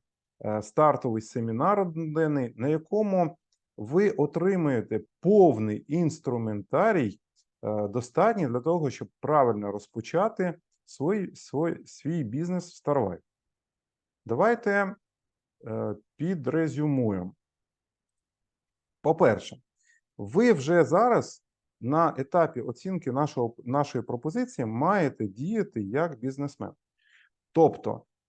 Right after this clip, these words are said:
вам потрібно змусити систему працювати на себе. Що для цього необхідно?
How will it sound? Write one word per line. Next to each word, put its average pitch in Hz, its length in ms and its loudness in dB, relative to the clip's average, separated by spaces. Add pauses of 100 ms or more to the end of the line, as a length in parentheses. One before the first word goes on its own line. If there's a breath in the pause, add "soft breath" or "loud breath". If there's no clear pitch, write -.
(280)
вам 175 380 2
потрібно 180 480 0
змусити 127 580 -2
систему - 540 -6
працювати 160 500 -4
на 156 120 -2
себе. 95 360 -10 (240)
Що - 220 0
для 220 140 2
цього 170 320 2
необхідно? 143 600 -4